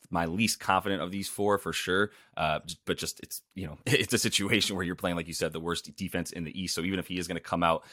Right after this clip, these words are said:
uh, because they're blowing this team out, it's likely that it'll be because he's already got his, his props. So, uh, let's finish things off here with Porzingis and an under for our big man on Washington, who's playing against a bunch of really good big men on Cleveland tonight. So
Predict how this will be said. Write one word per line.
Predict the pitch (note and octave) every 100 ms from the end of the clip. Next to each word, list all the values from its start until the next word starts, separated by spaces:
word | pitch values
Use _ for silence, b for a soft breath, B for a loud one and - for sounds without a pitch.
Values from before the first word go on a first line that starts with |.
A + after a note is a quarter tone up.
| B B
uh, | D#2+
because | D#2+ G2+ F2
they're | F2+
blowing | F#2 F2+ E2
this | D#2+
team | G2 F#2
out, | F2
it's | E2 D#2+
likely | F#2+ G2 F#2+ F2 E2 -
that | E2+
it'll | D#2 - F#2 E2
be | E2+
because | F2 - F#2
he's | - F2+
already | F2 E2
got | F2+ E2+
his, | F2 E2 - -
his | F#2+ D#2
props. | - E2 C#2+ -
So, | E2 D2+ - B B B B
uh, | G#2 G2+ G2
let's | G#2+ A2
finish | C3
things | B2+ A2+
off | G2+ G#2
here | - G2+ F#2+
with | F#2 F2 -
Porzingis | - G2+ G#2 - D#2+ F#2+ G2+ G2 -
and | F2
an | D#2
under | E2 A#2 G2 E2+
for | - F2
our | E2
big | D#2 F#2 F2+
man | F2 F2 E2 B B B
on | F#2
Washington, | E2+ F2 - F2 - F2+
who's | F2
playing | - F2 E2+
against | D#2+ E2 - -
a | E2
bunch | E2+ D#2+
of |
really | E2+ E2
good | E2+
big | F2 F2
men | F2+ F#2
on | E2+ F2 E2
Cleveland | - F3 F#2 E2+
tonight. | - E2+ A2
So | - F#2+ E2+